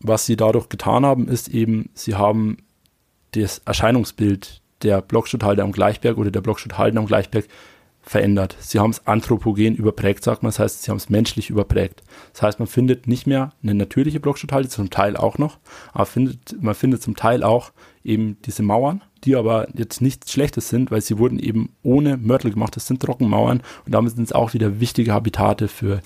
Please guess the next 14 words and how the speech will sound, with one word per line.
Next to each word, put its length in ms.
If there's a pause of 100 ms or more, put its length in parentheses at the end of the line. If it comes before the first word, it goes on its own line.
(140)
Pflanzen, 500 (160)
Tiere 420
und 180
so 140
weiter. 300 (640)
Ähm, 340
was 240
dann 180
aber 180
passiert 440
ist, 260
äh, 220
deutlich 300
später, 480